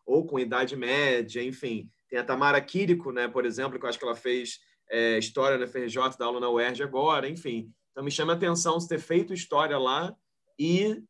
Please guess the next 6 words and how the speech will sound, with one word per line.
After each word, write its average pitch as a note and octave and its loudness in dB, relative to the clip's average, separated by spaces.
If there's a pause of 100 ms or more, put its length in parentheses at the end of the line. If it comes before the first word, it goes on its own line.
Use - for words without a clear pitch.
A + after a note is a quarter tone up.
ter D#3 0
ido D3+ 0
pra D3+ 2
esse D#3 -2
lado C#3 0
da, C3+ -2